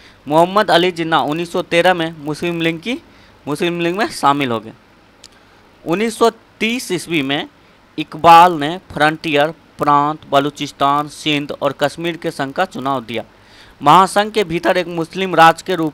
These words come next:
में चौधरी रहमत अली अली ने उन्नीस सौ पैंतीस में पाकिस्तान शब्द को जड़ा और बाद में पाकिस्तान शब्द,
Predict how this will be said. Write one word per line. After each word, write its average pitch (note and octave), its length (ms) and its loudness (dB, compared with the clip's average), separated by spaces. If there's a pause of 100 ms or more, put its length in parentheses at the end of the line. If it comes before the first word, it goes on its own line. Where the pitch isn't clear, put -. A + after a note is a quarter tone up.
में E3 200 -6 (440)
चौधरी F3+ 540 2 (280)
रहमत F3 380 2
अली D#3+ 300 0
अली D#3 220 0
ने E3+ 220 -6 (640)
उन्नीस F3+ 240 -4
सौ G3 120 2
पैंतीस E3+ 480 0
में E3 200 -4
पाकिस्तान D3+ 760 -2 (560)
शब्द D#3+ 220 2
को E3 120 0
जड़ा D#3+ 320 2 (340)
और C#3+ 220 0
बाद F3+ 200 8
में F#3 160 -6
पाकिस्तान D#3 440 0
शब्द, G3 240 -4